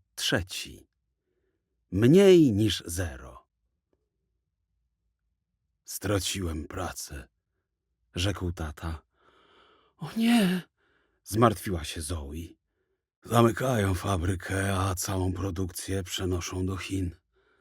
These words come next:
„Ale przecież znajdziesz nową pracę, prawda?” „Spróbuję”, odparł tata. „Ale to nie będzie łatwe, jest nas wielu”.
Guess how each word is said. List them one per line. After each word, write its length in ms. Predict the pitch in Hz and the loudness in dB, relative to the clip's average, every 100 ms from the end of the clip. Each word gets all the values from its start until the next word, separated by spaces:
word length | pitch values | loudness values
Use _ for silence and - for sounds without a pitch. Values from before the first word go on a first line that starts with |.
| _ _ _ - - - | _ _ _ -20 -20 -6
„Ale 140 | 165 | -4
przecież 400 | 180 175 220 - - - - - | -2 -2 -4 -4 -8 -18 -20 -6
znajdziesz 540 | 170 254 294 247 - | 2 4 4 2 2
nową 280 | 160 123 127 | 0 0 -4
pracę, 420 | 127 120 - 135 | -2 -2 -2 -8
prawda?” 480 | - 151 143 226 247 _ _ _ _ _ _ - - - - - - _ | -4 -4 -2 -4 -6 _ _ _ _ _ _ -16 -16 -18 -20 -20 -20 _
„Spróbuję”, 760 | - - - 71 92 120 98 90 - _ _ _ _ _ _ - | -14 -14 -14 -6 -4 -2 -4 -8 -12 _ _ _ _ _ _ -10
odparł 440 | 92 - 82 76 | -10 -6 -6 -6
tata. 480 | 67 69 - 71 73 - _ _ _ _ _ _ _ - | -10 -14 -10 -10 -10 -14 _ _ _ _ _ _ _ -16
„Ale 380 | - 78 82 80 | -12 -10 -8 -8
to 160 | - | -6
nie 140 | 90 98 | -2 2
będzie 400 | 123 107 85 82 | 4 2 0 -6
łatwe, 500 | 87 80 - - 78 | -6 -10 -12 -14 -14
jest 340 | 69 - - | -12 -16 -16
nas 420 | 80 80 - - - | -12 -10 -8 -10 -10
wielu”. 420 | 101 87 78 | -8 -8 -10